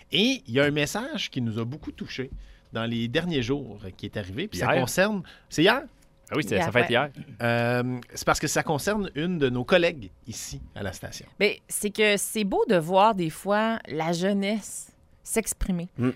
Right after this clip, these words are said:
Speaker 3: On a beau la critiquer des fois, mais je pense qu'elle fait de magnifiques choses. Puis ça nous a tous un peu, euh,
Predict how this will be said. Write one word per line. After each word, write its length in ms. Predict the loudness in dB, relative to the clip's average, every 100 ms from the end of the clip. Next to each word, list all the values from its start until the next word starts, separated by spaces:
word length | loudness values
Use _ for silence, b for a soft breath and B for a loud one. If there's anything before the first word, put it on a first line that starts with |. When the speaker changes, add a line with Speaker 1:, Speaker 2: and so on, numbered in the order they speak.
| b b
Speaker 3:
On 100 | 2
a 80 | 4
beau 160 | 4
la 140 | 2 0
critiquer 680 | -2 -6 -6 -10 -6 -4
des 140 | -2 -4
fois, 320 | -2 0 2
mais 240 | 2 0
je 80 | 2
pense 240 | 2 2
qu'elle 120 | 0 -2
fait 200 | -2 0
de 180 | 0
magnifiques 520 | 2 4 4 2 -2 -2
choses. 260 | 0 0
Puis 240 | -4 -6 -6
ça 180 | 0 2
nous 180 | 4 2
a 60 |
tous 180 | -2 -2
un 120 | 0 0
peu, 360 | 0 2 4
euh, 280 | 6 6 4